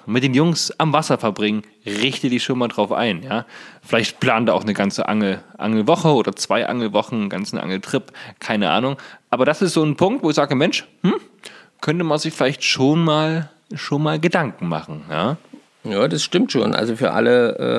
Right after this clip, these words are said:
Speaker 2: äh, Angestellten, der, ich kenne ja einige, wo die, wo die ihre Dienstpläne jetzt tatsächlich eben schon abgeben müssen, ne? Ähm,
Speaker 1: Ja, genau.
Speaker 2: also ihre, ihre, ihre Urlaubspläne,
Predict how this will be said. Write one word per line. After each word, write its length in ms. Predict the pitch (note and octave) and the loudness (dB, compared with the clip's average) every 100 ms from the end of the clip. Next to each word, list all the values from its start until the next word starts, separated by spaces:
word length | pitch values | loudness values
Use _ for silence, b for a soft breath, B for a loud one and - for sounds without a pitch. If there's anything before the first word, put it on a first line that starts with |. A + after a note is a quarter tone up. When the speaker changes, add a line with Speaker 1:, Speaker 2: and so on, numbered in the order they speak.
| - | -2
Speaker 2:
äh, 40 | |
Angestellten, 600 | A2 B2+ D3 - C#3 F#3+ | -4 -2 0 0 0 0
der, 240 | D3+ - A1+ | -2 -4 -4
ich 140 | - | -8
kenne 260 | - - A#2+ | -8 -6 -4
ja 160 | A#2 - | -4 -2
einige, 520 | - C#3 D3+ C#3+ C3+ | 0 2 2 2 2
wo 160 | C3 | 2
die, 360 | C3 C3 B2+ C3 | 2 2 2 0
wo 180 | - B2+ | -2 -4
die 280 | B2+ B2+ B2 | -4 -2 -2
ihre 280 | D#3+ C3 B2+ | -2 0 -2
Dienstpläne 680 | B2+ C3 C#3+ D3+ - D3+ D#3 | -2 -2 -2 -2 -2 2 2
jetzt 200 | D#3 D#3 | 0 -2
tatsächlich 360 | E3 - E3 - | -6 -4 -6 -2
eben 200 | E3 E3+ | -2 0
schon 140 | - | 0
abgeben 380 | C2 D#3 A2 G#2 | 0 0 0 0
müssen, 240 | - - A2+ | -2 -2 0
ne? 160 | D3 B B B B B B - | 0 B B B B B B -6
Ähm, 200 | - G2 | -2 2
Speaker 1:
Ja, 140 | C#3+ F3 | 4 4
genau. 100 | C#3 | 2
Speaker 2:
also 140 | - | 2
ihre, 260 | A2+ A#2 A2 | 4 4 4
ihre, 300 | F#2 A2+ G#2+ | 4 4 2
ihre 220 | A2 A2 | 2 0
Urlaubspläne, 760 | A2 A2+ A2+ G#2+ - G#2+ G#2+ | 0 0 -2 -4 -6 -4 -4